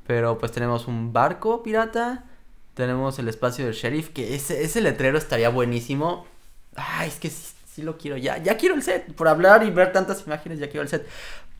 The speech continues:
Pero no en este precio completo. Pero es un set de cuatro más, vienen piezas impresas.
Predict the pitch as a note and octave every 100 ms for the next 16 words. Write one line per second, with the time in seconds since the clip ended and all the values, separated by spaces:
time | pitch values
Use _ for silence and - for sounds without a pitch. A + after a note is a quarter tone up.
0 | - C3 B2+ A#2 A2+ - - A#2+ - B2+
1 | C#3 E3+ - - - - - - - -
2 | - - - - C3 C#3 C#3 D3 - D3
3 | D#3 E3 E3+ D3 B2+ B2 A#2+ A#2+ B2+ B2
4 | E3 E3 F3 F3